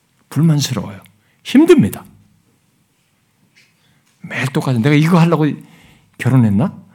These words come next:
내가 이렇게 살려고 이렇게, 이, 이, 이, 이렇게 고-, 뭐 했나?" 그, 그, 그, 그 일을 반복하는 거예요. 그런 얘기하면서. 일상에 계시는 하나님은 못 보는 거예요. 그러니까 현실 가지고 맨날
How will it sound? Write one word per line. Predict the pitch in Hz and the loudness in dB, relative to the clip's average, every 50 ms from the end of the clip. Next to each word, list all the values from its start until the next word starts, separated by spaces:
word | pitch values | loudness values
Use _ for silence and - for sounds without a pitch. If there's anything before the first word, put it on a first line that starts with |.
| _ _ _ | _ _ _
내가 | - 135 151 | 0 2 4
이렇게 | 160 185 233 220 254 | 4 4 4 2 2
살려고 | 220 - 226 220 214 185 180 | 2 2 4 4 4 4 4
이렇게, | 170 165 160 165 | 2 2 2 0
이, | 156 143 147 156 160 | -2 -2 -2 -4 -4
이, | - - 143 143 - 185 - 143 | -4 -4 -6 -6 -6 -6 -6 -6
이, | 151 180 - 165 165 160 | -6 -8 -8 -6 -4 -4
이렇게 | 143 147 151 135 - 135 | -2 -2 -2 -4 -6 -8
고-, | - - 139 | -10 -6 -4
뭐 | 127 113 120 | 0 2 2
했나?" | 120 117 110 113 156 226 - - - - - _ _ _ _ _ _ _ _ _ _ | 2 2 2 0 0 -2 -4 -8 -18 -20 -20 _ _ _ _ _ _ _ _ _ _
그, | - - - 190 - | -8 -8 -8 -6 -8
그, | - - 185 - | -10 -10 -10 -10
그, | - - - 262 285 294 277 | -12 -6 -4 -2 -2 -2 0
그 | - - 254 294 | 4 6 6 6
일을 | 302 - | 6 4
반복하는 | 226 180 185 220 220 214 - 170 117 95 | 4 4 6 6 6 4 2 -2 -2 -2
거예요. | 87 - | -4 -2
그런 | - 135 123 120 | -2 0 0 0
얘기하면서. | 113 110 104 92 87 92 113 - - - _ _ _ _ _ _ _ _ _ _ _ _ _ _ _ _ - | -2 -4 -6 -8 -8 -8 -10 -12 -16 -20 _ _ _ _ _ _ _ _ _ _ _ _ _ _ _ _ 2
일상에 | 170 226 226 - 349 359 370 339 | 2 2 4 4 2 2 4 4
계시는 | 330 302 - 302 330 302 | 4 4 4 2 0 0
하나님은 | 247 294 381 392 381 311 202 98 | 0 -2 -2 -2 0 0 0 0
못 | 110 151 | 0 -4
보는 | 202 - 247 262 226 - | -4 -4 -2 -2 -2 -2
거예요. | - - - - - - - - _ _ _ _ _ _ _ _ _ _ _ _ _ _ _ _ _ _ _ - | -4 -8 -14 -18 -20 -20 -20 -20 _ _ _ _ _ _ _ _ _ _ _ _ _ _ _ _ _ _ _ 0
그러니까 | - 370 359 392 | 2 4 4 6
현실 | 302 247 359 403 349 370 381 | 6 6 6 6 6 4 4
가지고 | 381 311 349 339 | 4 2 2 2
맨날 | 320 302 302 349 381 392 392 339 - - | 0 0 -2 0 0 2 2 0 0 -4